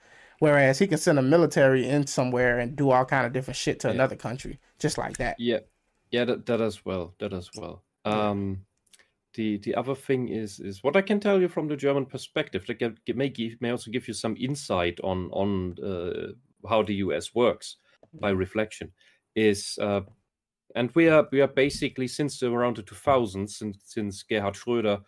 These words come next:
Speaker 2: a socialist-run country. 'Cause Angela Merkel, while
Speaker 1: Yeah.
Speaker 2: she was in this, in the Conservative Party,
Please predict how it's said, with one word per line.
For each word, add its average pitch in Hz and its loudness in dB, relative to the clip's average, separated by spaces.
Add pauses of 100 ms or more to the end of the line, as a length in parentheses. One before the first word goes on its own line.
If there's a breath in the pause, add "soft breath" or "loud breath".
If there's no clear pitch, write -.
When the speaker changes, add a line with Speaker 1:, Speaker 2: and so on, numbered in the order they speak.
(380 soft breath)
Speaker 2:
a 98 6 (200)
socialist-run 117 2
country. 95 -4 (200)
'Cause 104 -8
Angela 139 0
Merkel, 151 0 (160)
while 123 4
Speaker 1:
Yeah. - -10
Speaker 2:
she 135 -4
was 123 -2
in 120 -4
this, 117 -6
in 110 -8
the 104 -8
Conservative 101 -8
Party, 131 2